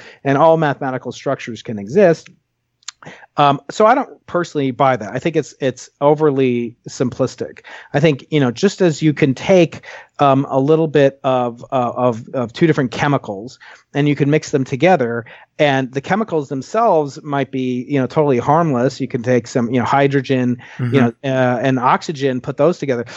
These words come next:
Speaker 1: But if you attempt to take, you know, eat, you know, pure hydrogen or pure o-, I mean, you'll die, right? So there,
Speaker 2: Yes.
Speaker 1: there, it, it has to do with the arrangements and permutations, and, you know, he, he addresses some of those attributes. But
Speaker 2: Yeah.
Speaker 1: this guy that you're quoting, Bjorn, over there, it sounds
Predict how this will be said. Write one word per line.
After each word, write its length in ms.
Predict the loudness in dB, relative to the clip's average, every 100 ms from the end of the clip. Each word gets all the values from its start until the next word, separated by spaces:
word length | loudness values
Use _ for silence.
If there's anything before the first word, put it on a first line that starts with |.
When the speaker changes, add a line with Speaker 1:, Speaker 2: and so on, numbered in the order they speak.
| -10 0
Speaker 1:
But 100 | 0
if 120 | 0
you 140 | -2
attempt 340 | -2 -2 -2 -2
to 80 | -4
take, 380 | -2 -4 -4
you 100 | -4
know, 80 | -6 -4
eat, 280 | -4 -2
you 80 | -4
know, 60 | -4
pure 280 | 0 2 4
hydrogen 580 | 2 2 0 -2 -2 -2
or 40 |
pure 220 | -6 -2 2
o-, 40 |
I 240 | 2 0
mean, 200 | -6 -8
you'll 140 | -8 -4
die, 380 | 2 2 2 -2
right? 240 | 0 0
So 120 | 0
there, 180 | -2 -2 -4 -4
Speaker 2:
Yes. 120 | 2
Speaker 1:
there, 100 | 4 4 0
it, 180 | -4 -2
it 40 |
has 300 | 0 2 0
to 60 | -4
do 80 | -4
with 100 | -4
the 120 | -8
arrangements 580 | -6 -4 -2 -4 -6 -6
and 100 | -6
permutations, 920 | -2 -2 -4 -2 -2 0 -4 -4 -4
and, 300 | 0 0 2
you 120 | 0
know, 120 | 2
he, 200 | 4 4 4 4 4
he 60 | 4
addresses 440 | 4 2 2 -2
some 160 | 0 2
of 60 | 2
those 180 | 2
attributes. 480 | 0 0 -2 -6 -6 -10 -14 -4
But 120 | -2 4
Speaker 2:
Yeah. 40 |
Speaker 1:
this 180 | 2 2
guy 380 | 2 4 4 2
that 180 | -2
you're 80 | -6
quoting, 340 | -2 0 0 0
Bjorn, 440 | 0 0 0 0
over 160 | -2 0
there, 180 | -2 -6 -20 -6
it 140 | -6 -4
sounds 800 | -4 2 2 4 0 -2 -12